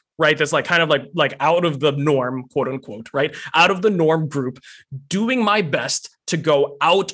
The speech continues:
of just that community so that I have a good understanding, a well-rounded understanding of the way that the rest of the world works and functions, right? Incels,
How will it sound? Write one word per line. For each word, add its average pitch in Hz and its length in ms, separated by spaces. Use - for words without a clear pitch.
of 160 400
just 170 440
that 175 240
community 165 720
so - 140
that 151 120
I 156 80
have 170 240
a 170 40
good 156 360
understanding, 160 720
a 139 80
well-rounded 143 720
understanding 135 540
of 135 120
the 143 80
way 139 180
that 143 140
the 143 80
rest 131 280
of - 60
the 147 60
world 117 380
works 117 260
and 117 160
functions, - 560
right? 180 260
Incels, 247 760